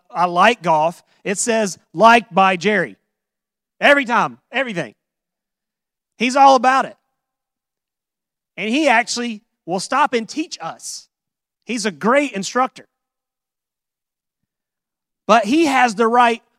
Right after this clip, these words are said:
muscle memory. He is constantly playing,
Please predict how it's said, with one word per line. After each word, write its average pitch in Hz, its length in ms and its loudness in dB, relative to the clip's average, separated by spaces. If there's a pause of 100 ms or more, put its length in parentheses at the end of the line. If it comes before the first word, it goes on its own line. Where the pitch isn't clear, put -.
(140)
muscle 202 640 -2 (300)
memory. 175 540 -8 (1700)
He 247 220 -2
is 214 160 -2 (120)
constantly 156 1000 0 (1200)
playing, 247 520 -2